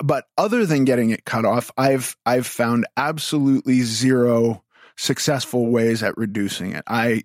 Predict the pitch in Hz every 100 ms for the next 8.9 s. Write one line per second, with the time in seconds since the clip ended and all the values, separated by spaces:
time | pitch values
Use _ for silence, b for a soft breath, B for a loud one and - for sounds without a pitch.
0 | - - 120 107 107 107 - 107 104 104
1 | 98 B B B B B B - - -
2 | 139 120 120 117 113 - - 156 147 147
3 | 127 120 - - 196 190 180 147 156 151
4 | 151 131 104 139 143 - 139 131 117 113
5 | 117 120 127 120 - 123 120 120 117 117
6 | 104 - 117 107 107 117 - _ - 123
7 | 117 - 127 160 156 - 151 143 - 131
8 | 123 127 117 127 117 - 120 117 117